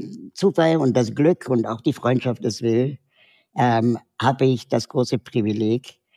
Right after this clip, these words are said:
äh, Jan Steger hier zu Gast zu haben. Jan Steger arbeitet bei Schindler als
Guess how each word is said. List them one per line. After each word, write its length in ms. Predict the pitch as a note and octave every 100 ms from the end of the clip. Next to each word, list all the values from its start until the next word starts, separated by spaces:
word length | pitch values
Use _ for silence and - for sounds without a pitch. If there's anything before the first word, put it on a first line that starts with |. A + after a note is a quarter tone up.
| _ _ _
äh, 320 | B2 B2 A#2+ A#2
Jan 240 | B2+ C3+ B2+
Steger 400 | - C3 B2 G#2+
hier 400 | G2 A#2+ G#2+ G2
zu 180 | -
Gast 300 | G#2 G#2 -
zu 140 | - G2
haben. 440 | G#2 A#2+ C3 C#3 - - _
Jan 200 | - B2
Steger 480 | A#2 - B2+ C3+ B2+
arbeitet 480 | G#2+ A#2+ B2 B2 A#2
bei 140 | B2+
Schindler 540 | A2 C#3 C3 C3+ D3+ -
als 360 | - B2 A2+ -